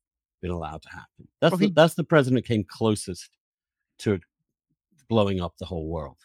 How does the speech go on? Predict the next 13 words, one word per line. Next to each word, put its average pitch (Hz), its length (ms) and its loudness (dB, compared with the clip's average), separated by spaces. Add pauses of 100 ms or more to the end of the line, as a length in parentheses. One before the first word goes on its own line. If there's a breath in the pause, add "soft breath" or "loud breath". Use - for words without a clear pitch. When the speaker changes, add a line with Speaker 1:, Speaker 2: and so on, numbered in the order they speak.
(520)
Speaker 2:
Yeah, 175 100 2
he 185 60 2
did 226 200 2
find 226 260 4
a, 190 80 0 (100)
a 180 60 2
way 180 200 4
out 190 200 6
of 180 80 -4
that, 151 200 0
even 151 220 -6
though 147 120 -4
some 151 540 -4